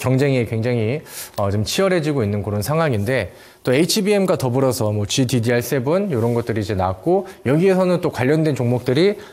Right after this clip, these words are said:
중소형 반도체 종목들로 또 수렴이 될 거란 말이에요. 그러니까 반도체 종목들을 끌고 올라갈 수 있을 만한 모멘텀이 지속적으로 좀 나와주고 있는 거죠. 그래서 이런 것들도 이제 체크를 해보시면 좋을 것 같고, 어, 뭐 참고로 이 뭐 지디디알 세븐 같은 경우는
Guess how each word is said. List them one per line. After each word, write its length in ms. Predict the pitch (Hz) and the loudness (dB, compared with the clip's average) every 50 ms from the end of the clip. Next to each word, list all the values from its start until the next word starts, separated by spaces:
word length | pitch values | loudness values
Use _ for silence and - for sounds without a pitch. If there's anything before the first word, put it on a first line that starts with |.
| - - | -14 -6
중소형 480 | - 156 165 190 185 220 220 214 190 | 0 2 2 4 4 4 2 2 2
반도체 420 | 151 - 113 127 143 190 - - 190 | 0 0 0 0 0 0 0 0 0
종목들로 460 | 165 143 135 135 123 - 135 120 120 | 2 2 0 0 -2 -2 -2 -2 -2
또 120 | 110 117 | -2 -2
수렴이 380 | 107 - - 175 202 196 190 160 | -4 -2 -2 0 0 2 2 0
될 140 | - 101 92 | 0 -2 -2
거란 260 | - 117 110 107 98 | 0 0 0 2 2
말이에요. 380 | 90 90 95 104 98 90 - - - - - | 0 0 0 0 0 -2 -2 -6 -10 -20 -18
그러니까 180 | - - 117 107 - | -6 -2 -2 -2 0
반도체 300 | 120 135 143 165 - 185 | 0 0 0 0 0 0
종목들을 580 | 156 156 139 139 135 - - 147 131 139 127 131 | 2 2 4 2 2 2 0 2 2 2 0 2
끌고 220 | - 208 220 202 202 | 0 0 2 4 4
올라갈 320 | 147 120 123 127 127 123 | 4 4 4 2 2 0
수 120 | 110 - - | 0 -2 -6
있을 180 | - - 117 | -4 -2 0
만한 360 | 120 117 117 151 180 202 202 196 - - - - - - 123 | 2 2 4 4 2 2 0 -2 -8 -18 -20 -20 -10 -2 0
모멘텀이 460 | 127 139 156 147 - 143 120 120 110 | 2 4 4 4 2 2 2 2 2
지속적으로 720 | - 127 113 151 - - 147 127 107 110 101 104 123 151 156 - | 0 0 0 -2 0 0 0 2 2 2 2 2 2 0 0 -2
좀 140 | - 113 98 | -2 0 2
나와주고 460 | 95 98 113 123 117 110 113 104 107 | 2 4 4 2 2 0 0 0 0
있는 200 | 92 98 113 107 | 0 0 0 2
거죠. 400 | 98 92 87 - 95 110 151 156 - - - - - - | 0 0 0 0 0 0 0 0 -4 -10 -20 -20 -20 -20
그래서 180 | - - - 143 | -10 -2 2 2
이런 220 | 147 165 196 214 | 4 4 4 4
것들도 320 | 208 202 202 196 190 170 139 | 2 2 2 2 2 4 4
이제 160 | 117 120 123 | 2 2 0
체크를 560 | 120 - 185 180 - 190 160 170 160 151 151 | -2 -4 -6 -4 -2 0 2 2 2 4 2
해보시면 440 | 170 160 175 175 - 165 156 151 143 | 2 0 0 -2 -2 0 0 0 0
좋을 180 | - 117 117 120 | 0 0 -2 0
것 80 | 151 | 2
같고, 500 | 139 107 92 - - 156 156 117 - - - - - - - - - _ - | 0 0 0 0 0 0 0 0 0 -4 -12 -20 -20 -20 -20 -20 -20 _ -2
어, 640 | 139 135 135 135 135 135 135 135 135 135 135 131 120 107 - - - - - | 2 4 4 6 6 6 6 6 6 4 4 2 0 -4 -10 -16 -18 -8 -2
뭐 440 | 131 143 147 143 139 127 - - - | 0 2 4 4 2 2 0 -4 -4
참고로 440 | - 247 254 262 254 233 226 214 175 | -2 0 2 2 4 4 6 6 6
이 100 | 156 156 | 6 6
뭐 280 | 151 151 160 156 143 | 4 4 4 4 2
지디디알 680 | - - 202 214 180 170 180 160 185 202 202 196 190 185 | 2 2 0 2 2 2 2 2 4 4 6 6 6 4
세븐 320 | 180 - 214 220 220 226 214 | 4 2 0 2 2 2 2
같은 240 | 214 208 208 196 | 2 0 0 0
경우는 560 | 185 180 170 160 156 156 170 180 165 117 90 | 2 2 2 2 2 2 2 2 2 0 -2